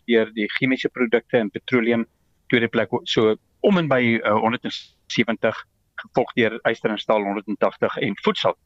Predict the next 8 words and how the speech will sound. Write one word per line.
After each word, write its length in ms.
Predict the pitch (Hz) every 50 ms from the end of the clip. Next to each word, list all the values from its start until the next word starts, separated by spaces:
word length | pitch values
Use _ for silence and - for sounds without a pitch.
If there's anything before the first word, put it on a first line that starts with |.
| _ _
bly 160 | - 110 120
nog 240 | 120 123 117 - -
heel 260 | 131 117 113 120 113
bo, 180 | 107 104 95 85
voedselverwerking 880 | - - 113 - - 131 - - 113 101 104 101 - - - 107 98
op 80 | 92 -
honderdnegentig 760 | 104 104 107 - 117 104 101 104 107 - 117 - 110 - -
miljard. 340 | 104 92 101 92 92 -